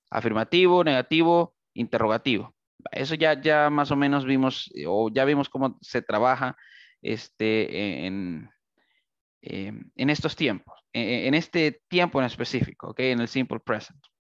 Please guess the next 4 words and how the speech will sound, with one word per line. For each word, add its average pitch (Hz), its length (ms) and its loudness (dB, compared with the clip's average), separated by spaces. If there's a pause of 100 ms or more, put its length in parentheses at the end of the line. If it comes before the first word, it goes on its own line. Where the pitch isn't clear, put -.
(1000)
También 202 280 2
existen 151 460 2
otras 120 260 -2
estructuras, 156 800 0